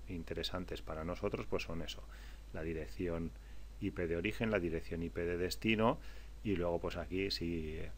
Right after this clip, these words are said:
nos queremos fijar, el T T L, que es el tiempo de vida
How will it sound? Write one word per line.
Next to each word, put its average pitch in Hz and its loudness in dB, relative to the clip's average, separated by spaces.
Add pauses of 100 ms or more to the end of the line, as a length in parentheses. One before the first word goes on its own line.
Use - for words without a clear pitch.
(120)
nos 82 -4
queremos 82 -2
fijar, 90 0 (420)
el 85 -2
T 87 0
T 92 8
L, 104 10 (240)
que 82 -2
es - -4
el 78 -2
tiempo 82 0
de 82 2
vida 92 4